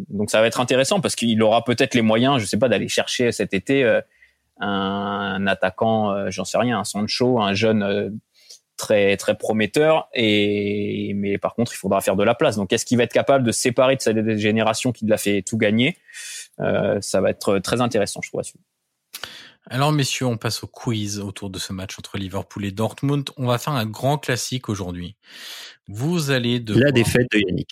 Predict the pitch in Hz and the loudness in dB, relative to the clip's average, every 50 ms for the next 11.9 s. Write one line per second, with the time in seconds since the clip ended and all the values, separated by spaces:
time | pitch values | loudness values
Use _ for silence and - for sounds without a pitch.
0 | - - - - 120 104 101 - - - - - - - 165 131 131 151 - 120 | -10 -6 -2 0 2 2 2 0 0 -2 -4 -4 -2 0 0 2 2 2 2 0
1 | 110 - - 117 120 117 104 107 - - - - - - - - - - - 127 | 0 2 0 0 2 2 0 0 0 -2 -6 -6 -6 -6 -6 -8 -8 -8 -8 -8
2 | 123 117 117 127 - - - - - 175 135 107 - - - - 110 - - 104 | -6 -4 -4 -4 -2 -2 -2 -2 0 -2 -2 -2 -6 -12 -16 -14 -12 -10 -6 -4
3 | 104 113 127 127 135 131 139 135 120 123 127 123 135 139 139 131 120 113 - - | -2 0 2 2 2 2 2 2 2 2 2 2 4 2 2 2 0 0 -2 -2
4 | - 123 117 - 165 156 131 113 107 101 98 104 143 147 143 - - - 127 110 | -4 -6 -4 -2 -2 0 0 0 -2 -2 -2 0 0 0 0 -2 -4 -4 -2 -2
5 | - - 123 123 120 110 104 101 95 101 107 107 104 101 - - - 175 165 165 | -2 -2 -2 -2 0 0 -2 -2 -4 -4 -4 -4 -4 -4 -4 -4 -2 -2 -2 0
6 | - 143 127 123 113 113 110 - - 120 120 117 117 113 - - - - - - | 0 0 0 0 0 0 -2 -2 -2 -4 -2 -2 -2 -6 -8 -10 -10 -8 -6 -4
7 | - 143 143 143 - - - - 110 104 113 107 - - - 123 113 113 123 120 | -2 -2 -2 -2 -4 -10 -10 -8 -6 -4 -4 -4 -4 -4 -4 -2 -2 -2 -2 -4
8 | - - - - _ - 117 110 104 98 98 127 139 147 139 - - 139 127 123 | -6 -10 -18 -16 _ -6 -4 -4 -4 -4 -2 -2 -2 -2 -2 -4 -4 -2 -2 0
9 | 117 113 110 107 107 - - - 175 180 180 - - _ - - - - - - | 0 0 0 -2 -2 -4 -4 -4 -4 -4 -4 -6 -12 _ -18 -20 -18 -20 -20 -20
10 | _ _ _ _ - - - 190 190 - - - 165 139 139 156 170 - 151 123 | _ _ _ _ -8 -4 -2 -2 -2 -2 0 0 0 2 2 0 0 -2 -4 -6
11 | - - 127 120 117 117 117 117 117 131 135 127 117 110 107 104 - | -2 0 0 2 2 0 -2 -2 0 0 2 2 2 0 -2 -4 -6